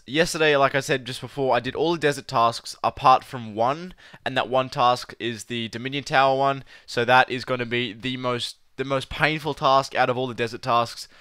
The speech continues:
uh, just simply being, well, just simply being because it's gonna be, it's gonna take so long because you've gotta complete, like, everything in the Dominion Tower. Um, and that's, you know, complete, just kill some fruit, and it's,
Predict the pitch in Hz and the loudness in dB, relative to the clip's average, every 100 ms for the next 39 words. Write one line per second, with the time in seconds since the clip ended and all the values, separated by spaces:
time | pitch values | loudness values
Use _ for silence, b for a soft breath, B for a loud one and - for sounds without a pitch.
0 | B B - 110 110 107 - 135 - 156 | B B -4 0 0 -2 -6 -6 -4 -4
1 | 156 151 131 131 131 120 - 131 135 113 | -2 0 2 0 -2 -6 -8 -6 -6 -8
2 | 143 - 170 165 160 139 131 117 127 113 | -8 -4 -4 -2 0 2 0 -2 -6 -4
3 | 113 - 123 117 110 - 160 139 151 127 | -6 -4 -4 -2 -4 -4 -6 -2 -2 0
4 | 117 123 127 117 131 120 117 135 - 120 | -2 -2 -2 -8 -8 -6 -4 -4 -4 -8
5 | 139 127 - B B B - 120 - 156 | -6 -6 -8 B B B -4 -2 2 0
6 | 147 151 143 143 127 120 117 113 117 113 | 0 -4 -4 -4 -4 -6 -8 -8 -10 -10
7 | 113 120 117 113 113 B B _ - 110 | -2 0 2 0 -2 B B _ -6 -4
8 | 110 104 - _ _ _ _ _ - - | -6 -12 -16 _ _ _ _ _ -20 -8
9 | 139 127 127 120 135 120 131 110 135 - | -4 -4 -2 -4 -4 -4 -4 -4 -8 -4
10 | 160 131 - 131 123 139 139 127 131 131 | -2 0 2 0 0 0 0 0 -2 -4